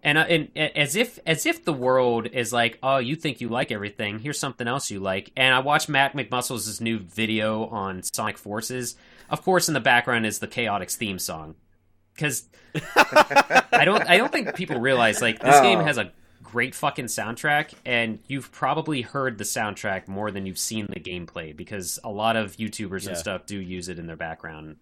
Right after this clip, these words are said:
Speaker 1: uh, for their videos. Um,
Speaker 2: Some kind of remix or anything like that.
Speaker 3: Probably.
Speaker 1: <sighs> So I'm gonna get that hopefully fixed. I don't have a lot of hope that it's gonna work, um, but also I paid
Speaker 2: Never say never.
Speaker 1: Yeah, but I mean, I
Speaker 3: Yeah,
Speaker 1: technically
Speaker 3: not with
Speaker 1: paid
Speaker 3: that
Speaker 1: thirty
Speaker 3: attitude.
Speaker 1: bucks.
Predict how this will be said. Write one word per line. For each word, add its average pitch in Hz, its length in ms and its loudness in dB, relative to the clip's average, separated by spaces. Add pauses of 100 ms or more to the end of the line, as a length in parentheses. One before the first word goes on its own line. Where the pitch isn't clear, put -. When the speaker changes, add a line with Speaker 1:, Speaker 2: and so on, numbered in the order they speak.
Speaker 1:
uh, 78 320 -10 (240)
for - 140 -14
their 85 100 -12
videos. 82 480 -14 (680)
Um, 92 520 -2
Speaker 2:
Some 87 160 -20
kind 80 160 -14
of 73 60 -18
remix 82 500 -14
or 87 80 -14
anything 82 400 -16
like 82 160 -18
that. 85 80 -16
Speaker 3:
Probably. 92 200 -4
Speaker 1:
<sighs> - 100 -8 (580)
So 101 760 -2
I'm 107 220 -4
gonna 110 160 -2
get 104 320 -2
that 98 280 0
hopefully 92 440 -10
fixed. - 460 -4
I 131 80 -2
don't 151 180 0
have 139 140 4
a 120 40 0
lot 104 200 0
of 82 80 -4
hope 90 260 -6 (220)
that 92 160 -6
it's 85 140 -12
gonna 92 180 -8
work, 95 340 -8 (480)
um, 85 500 -6 (440)
but 107 100 -2
also 113 320 0
I 95 80 0
paid 95 400 -4 (320)
Speaker 2:
Never 160 240 0
say 185 220 2
never. 160 320 2
Speaker 1:
Yeah, 127 240 4
but 135 160 2
I 139 60 6
mean, 143 120 2
I 131 40 2
Speaker 3:
Yeah, 127 40 2
Speaker 1:
technically 139 300 2
Speaker 3:
not 151 160 8
with 131 80 8
Speaker 1:
paid 131 60 4
Speaker 3:
that 151 140 10
Speaker 1:
thirty 101 220 4
Speaker 3:
attitude. 92 140 -4
Speaker 1:
bucks. - 420 -8